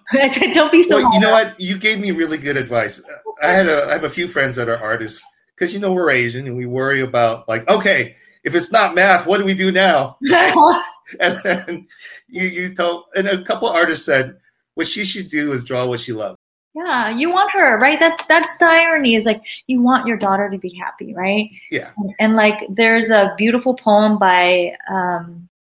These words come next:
Speaker 1: Khalil Gibran from Lebanon, and he describes being a parent like being a bow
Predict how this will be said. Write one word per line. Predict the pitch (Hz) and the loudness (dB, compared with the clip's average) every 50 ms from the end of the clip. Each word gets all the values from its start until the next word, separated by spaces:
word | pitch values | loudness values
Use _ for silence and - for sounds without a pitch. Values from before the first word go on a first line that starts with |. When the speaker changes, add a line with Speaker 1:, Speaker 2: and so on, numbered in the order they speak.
| _ _ - | _ _ -2
Speaker 1:
Khalil | 220 196 196 202 202 202 202 202 208 208 214 214 214 - _ _ _ _ _ - | 0 0 2 4 4 6 6 6 6 6 4 2 -2 -6 _ _ _ _ _ -6
Gibran | 196 196 196 196 196 190 185 185 185 190 196 196 - - | -4 -4 -2 2 4 4 6 6 6 4 2 -2 -4 -2
from | 202 185 180 175 | -2 -2 0 0
Lebanon, | 175 175 170 175 190 190 202 208 214 226 233 240 254 247 - - - | 0 0 2 2 2 2 4 4 4 4 4 2 2 0 -2 -6 -4
and | 196 196 190 185 | -2 -2 0 0
he | 196 220 | 0 0
describes | 196 208 202 202 - - - 202 196 196 196 214 220 233 233 214 214 - - - _ _ _ | 2 0 -2 -4 -6 -6 -2 0 2 4 4 4 4 2 0 -2 -4 -10 -12 -14 _ _ _
being | - 233 226 214 | 0 0 2 2
a | 202 196 | 2 0
parent | 202 - 208 196 202 196 190 | 0 0 2 2 2 2 0
like | 190 175 175 | -2 -2 0
being | - 214 214 214 | 0 2 2 4
a | 202 180 - - | 2 2 0 0
bow | 185 180 170 165 165 85 - - - | 2 4 4 4 4 2 0 -4 -8